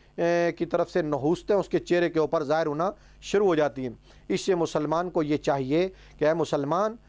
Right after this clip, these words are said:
तू अल्लाह का बंदा है। तू जब मुसलमान बना तो एक दायरा खींचा, ला इलाहा इल्लल्लाह मुहम्मद रसूलुल्लाह ने ये दायरा खींचा कि इस दायरे के अंदर अब तू आ चुका।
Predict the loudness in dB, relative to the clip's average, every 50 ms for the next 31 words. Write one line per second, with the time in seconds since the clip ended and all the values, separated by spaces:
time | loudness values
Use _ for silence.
0 | -18 -8 -2 0 0 0 2 2 0 0 0 -2 -4 -2 -2 -4 -2 -2 -4 -4
1 | -4 -6 -12 -16 -20 -20 -20 -14 -6 -2 -2 0 0 0 0 0 -2 -2 -2 -4
2 | -4 -2 -2 -2 -2 -2 -2 -2 0 0 0 -2 -2 -4 -8 -18 -8 -2 0 0
3 | 2 0 0 0 0 2 2 2 0 0 -2 -4 -6 -2 0 0 -2 -2 -6 _
4 | _ _ -4 -2 0 2 0 0 0 0 0 0 0 0 -2 -2 -2 -4 -2 -2
5 | -2 0 0 2 2 0 0 0 -4 -6 -6 -6 -4 -2 -2 0 0 0 0 0
6 | 0 0 0 2 2 2 2 0 0 0 0 0 0 0 0 0 2 2 0 -2
7 | -2 -4 -4 0 0 0 -2 -2 -6 _ -20 -20 -16 _ 0 0 0 2 2 -2
8 | -2 -2 -4 -2 0 2 2 2 2 2 2 0 0 0 0 0 0 0 -2 -4
9 | -4 -6 -2 0 0 0 0 -2 -6 -4 -2 -2 -4